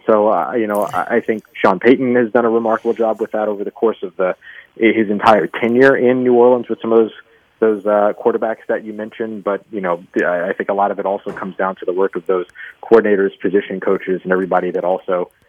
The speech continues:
you know, got the job done here over these past few years, and in particular this year when we saw four different starting quarterbacks in the Saints uniform, which is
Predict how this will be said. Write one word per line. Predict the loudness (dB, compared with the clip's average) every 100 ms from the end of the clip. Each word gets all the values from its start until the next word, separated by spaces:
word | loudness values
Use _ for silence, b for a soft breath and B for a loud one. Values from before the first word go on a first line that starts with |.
| _ -4
you |
know, | -2
got | 0 0
the | -2
job | -2 -2 -2
done | -4 -4
here | -6 -4
over | -4
these | -8 -8
past | -2 0 -2
few | -8
years, | -4 -4 -4
and | -6
in |
particular | -6 -6 -2 0 0
this | -2 -4
year | -6
when | -6 -8
we | -4
saw | -4 -4
four | -4 -4
different | -4 -8 -8
starting | -2 0 0
quarterbacks | -2 -2 0 -2 -4
in | -8
the | -10
Saints | -10 -10
uniform, | -10 -8 -4 -4
which | -4 -6
is | -6